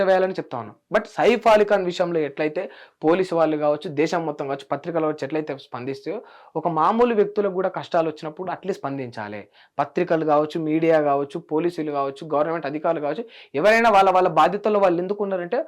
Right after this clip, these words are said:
ఒక మామూలు సామాన్యుడికి సాయం చేయడానికి, ఒక మామూలు సగటు వ్యక్తికి న్యాయం చేయడానికి, వెల్ సెటిల్డ్ ఉండి అంత బాగున్న వాళ్ళకు పబ్లిసిటీ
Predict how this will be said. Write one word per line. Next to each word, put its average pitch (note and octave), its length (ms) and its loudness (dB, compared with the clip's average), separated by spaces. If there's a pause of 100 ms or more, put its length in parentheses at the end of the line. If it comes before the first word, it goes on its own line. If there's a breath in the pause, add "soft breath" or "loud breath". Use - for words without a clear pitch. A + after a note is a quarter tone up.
(280 loud breath)
ఒక A3 100 2 (100)
మామూలు C4 380 4 (100)
సామాన్యుడికి B3 680 0 (220)
సాయం A#3+ 320 6
చేయడానికి, A#3+ 440 2 (760)
ఒక G#3 80 0 (100)
మామూలు B3 400 4
సగటు A3+ 300 2
వ్యక్తికి A#3 340 -6
న్యాయం A#3 300 2
చేయడానికి, G#3+ 420 2 (840)
వెల్ G3 180 0
సెటిల్డ్ A3+ 380 0
ఉండి A3 180 2
అంత E3 140 0 (120)
బాగున్న G#3+ 400 6
వాళ్ళకు G#3+ 300 4
పబ్లిసిటీ G#3+ 420 -2